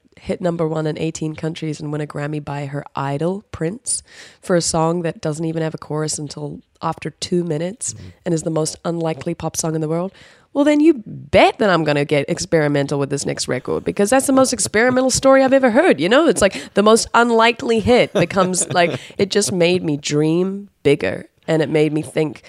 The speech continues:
Speaker 1: the possibilities are endless. Like, why would I go and make a cookie cutter hit after that when what I just had success with was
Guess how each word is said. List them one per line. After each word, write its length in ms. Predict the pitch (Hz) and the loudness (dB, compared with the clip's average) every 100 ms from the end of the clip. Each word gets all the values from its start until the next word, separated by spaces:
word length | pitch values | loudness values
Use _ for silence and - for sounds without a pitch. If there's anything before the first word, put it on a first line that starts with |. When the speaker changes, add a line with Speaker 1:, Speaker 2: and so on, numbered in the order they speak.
| - _ | -20 _
Speaker 1:
the 80 | 156 | -6
possibilities 720 | - 175 175 151 143 139 143 | 0 -2 0 0 0 -2 -4
are 100 | 120 | -2
endless. 420 | 135 165 92 - | -2 -2 -4 -4
Like, 120 | 151 - | -6 0
why 180 | 143 165 | 2 4
would 120 | 165 | 4
I 60 | 151 | 2
go 140 | 143 | 2
and 120 | 143 | 2
make 160 | 143 131 | 0 -4
a 40 | |
cookie 300 | - 175 - | -8 -10 -12
cutter 300 | - 156 139 | -8 -4 -4
hit 300 | 131 160 151 _ _ _ _ _ - | -2 -4 -4 _ _ _ _ _ -2
after 280 | 151 - 151 | -2 0 0
that 420 | 143 156 139 - _ _ | 2 2 0 -6 _ _
when 380 | - 165 151 143 - _ | 0 2 2 -2 -8 _
what 200 | - 165 | -2 2
I 80 | 165 | 2
just 200 | 156 170 | 2 0
had 180 | 175 156 | 0 -2
success 440 | - - 156 - | -4 -2 0 0
with 200 | 117 113 | -2 -2
was 80 | 147 | -2